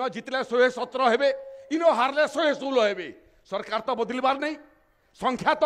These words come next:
କମବାର ନାଇଁ। ଭୟ କେନ୍ ବାତର, କିନ୍ ଜିନିଷର ଭୟ ଆଏ?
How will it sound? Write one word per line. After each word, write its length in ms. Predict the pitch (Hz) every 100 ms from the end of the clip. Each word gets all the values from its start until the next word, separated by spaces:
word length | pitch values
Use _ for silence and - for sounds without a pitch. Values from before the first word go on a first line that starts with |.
| 294
କମବାର 360 | 269 285 302
ନାଇଁ। 200 | 320 339 330 - _ _ _ _ _ _
ଭୟ 240 | 143 277 403
କେନ୍ 240 | - 403 349
ବାତର, 300 | 330 320 320 302 302
କିନ୍ 160 | 294 294
ଜିନିଷର 320 | 294 294 285 262
ଭୟ 200 | 220 254
ଆଏ? 200 | 226 185